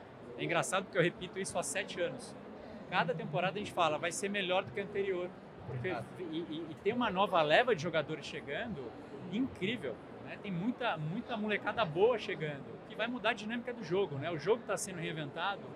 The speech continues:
Speaker 1: a cada ano, então acho que isso é muito gostoso de você consumir o basquete, consumir N B A, quem não consome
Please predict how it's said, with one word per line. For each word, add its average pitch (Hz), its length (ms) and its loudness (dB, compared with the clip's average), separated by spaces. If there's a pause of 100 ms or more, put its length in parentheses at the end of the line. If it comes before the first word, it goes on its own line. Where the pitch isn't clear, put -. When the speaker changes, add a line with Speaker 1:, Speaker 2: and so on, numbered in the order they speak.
(400)
Speaker 1:
a 160 80 -2
cada 190 260 -2
ano, 175 340 4
então 185 120 -6
acho 180 120 -6
que 185 160 0 (440)
isso 233 220 0
é 254 40 2
muito 226 220 -2
gostoso 208 560 4
de 143 60 -6
você 175 140 0
consumir 170 440 -4
o 170 40 -4
basquete, 156 560 -6
consumir 151 340 -8
N 165 100 -4
B 147 180 -4
A, 170 40 -4
quem 170 160 -4
não 170 100 -6
consome 156 600 0